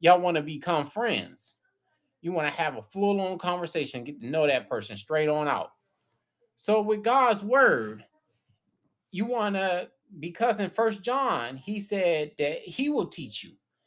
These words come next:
In Job, he said, "I will teach you." So you, now you wanna grow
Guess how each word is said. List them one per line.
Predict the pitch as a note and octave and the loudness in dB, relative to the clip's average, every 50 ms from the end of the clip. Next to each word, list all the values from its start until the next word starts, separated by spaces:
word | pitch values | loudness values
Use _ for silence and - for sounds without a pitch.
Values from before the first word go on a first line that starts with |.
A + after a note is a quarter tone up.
| _ _ _ _ _ - | _ _ _ _ _ -8
In | - D#3+ E3 D#3 - | -6 -6 -6 -6 -4
Job, | - F3+ A#3 C4+ C#4+ C#4+ A#3 C#3 A2+ G2+ | 0 4 4 6 6 4 4 2 0 -4
he | - - F#3+ G3 G3 | -8 -8 -6 -6 -4
said, | - F#3 E3 F3 | -2 0 0 0
"I | - F3 F3 G#3+ | 2 2 2 2
will | A3 F3+ E3 | 2 0 -4
teach | D#3+ - - F3 C3 - - A#2 | -4 -6 -8 -10 -10 -10 -10 -12
you." | G2+ - - _ _ _ _ _ _ _ _ _ _ _ | -12 -16 -18 _ _ _ _ _ _ _ _ _ _ _
So | - G3 G3+ | -6 -2 -2
you, | G3+ G#3+ A3 A#3 | -2 -2 -4 -6
now | A#3+ A#3+ B3 C4+ C#4 C#4 | -2 0 0 2 2 0
you | C4 A#3+ A#3+ A3 | -2 -4 -8 -6
wanna | G#3 G3 F#3 F#3 F#3+ F#3+ F#3 | -4 -2 0 0 0 -2 -2
grow | E3+ E3 F3 F#3+ F#3 F3+ F3 E3+ - | -4 0 2 4 4 4 4 0 -4